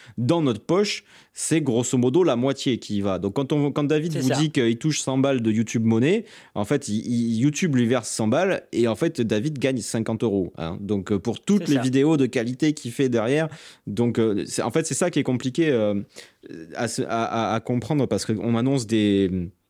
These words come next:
Speaker 1: on annonce des tarifs et les gens pourraient se dire, « Ouais, mais, euh, putain, les gars, vous êtes su-, vous êtes riches, quoi. » Enfin, euh,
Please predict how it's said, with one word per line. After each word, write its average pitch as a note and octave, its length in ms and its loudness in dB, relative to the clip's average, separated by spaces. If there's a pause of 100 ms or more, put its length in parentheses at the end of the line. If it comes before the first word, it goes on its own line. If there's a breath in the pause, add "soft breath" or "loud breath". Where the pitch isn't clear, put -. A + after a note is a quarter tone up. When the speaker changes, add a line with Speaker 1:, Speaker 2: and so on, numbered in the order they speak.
(440)
Speaker 1:
on A#2 100 0
annonce A#2+ 300 2
des G#2+ 100 0
tarifs B2+ 340 0
et B2 40 2
les G2+ 120 2
gens C#3 160 0
pourraient G2 260 -2
se F#2+ 60 -2
dire, « A#2 220 0
Ouais, C3 160 4
mais, F#2 140 -2
euh, E2 100 -2
putain, - 260 -8
les F2 120 -2
gars, G2+ 320 -2
vous D#2 180 -6
êtes F2 80 -6
su-, - 220 -10
vous F#2 180 -6
êtes F#2+ 80 -2
riches, F#3+ 320 -2
quoi. » G#2+ 200 0
Enfin, G2 220 -6
euh, F2+ 480 -2